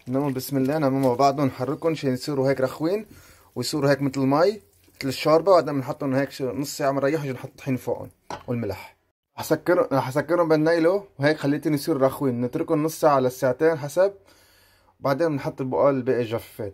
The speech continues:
الملح، البيكنج باودر وطحين والسمنة، و-، وبعدين بنشوف اجوا بنريحوا كمان نص ساعة، ساعة. خلينا معكم للأخير، تابعوا. هلا هي بعد ساعة وشوي ريحناهم، ما شاء الله، بارك الله. هيك خمروا.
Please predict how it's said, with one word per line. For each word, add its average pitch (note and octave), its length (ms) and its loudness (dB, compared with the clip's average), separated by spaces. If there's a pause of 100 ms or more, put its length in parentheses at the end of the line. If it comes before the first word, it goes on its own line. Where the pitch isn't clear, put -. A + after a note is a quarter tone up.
الملح، D#3 580 2
البيكنج C3 380 -4
باودر C#3+ 420 2
وطحين C#3+ 540 -6 (420)
والسمنة، D3+ 580 -2 (400)
و-، C3+ 340 4
وبعدين C3+ 400 2
بنشوف B2+ 340 -6 (200)
اجوا B2 160 -2
بنريحوا B2 320 0
كمان A#2 280 -4
نص - 180 -12
ساعة، G2 200 -4
ساعة. - 200 -16
خلينا C#3 300 -2
معكم A#2+ 380 -6
للأخير، - 300 -10
تابعوا. A2+ 320 -4 (540)
هلا C3 260 4
هي C3+ 120 2
بعد A#2+ 220 0
ساعة B2+ 340 0
وشوي C3 340 0
ريحناهم، C3+ 640 2
ما B2 60 2
شاء A#2 240 -2
الله، A#2+ 220 2
بارك A#2 340 2
الله. C3 280 0 (520)
هيك A#2+ 180 0
خمروا. D3 480 4